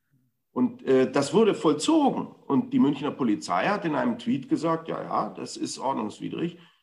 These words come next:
Ähm, und die Zustände waren so in München, dass, äh,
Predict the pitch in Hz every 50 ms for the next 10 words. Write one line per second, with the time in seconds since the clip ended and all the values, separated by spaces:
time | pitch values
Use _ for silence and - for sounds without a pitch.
0 | _ _ _ _ _ - 120 120 120 123 120 123 120 - - 123 117 107 117 113
1 | - - 131 - - 139 127 120 107 101 101 92 90 87 85 - 85 85 98 135
2 | 165 156 160 160 156 160 170 165 - 165 160 160 143 139 131 131 - - 135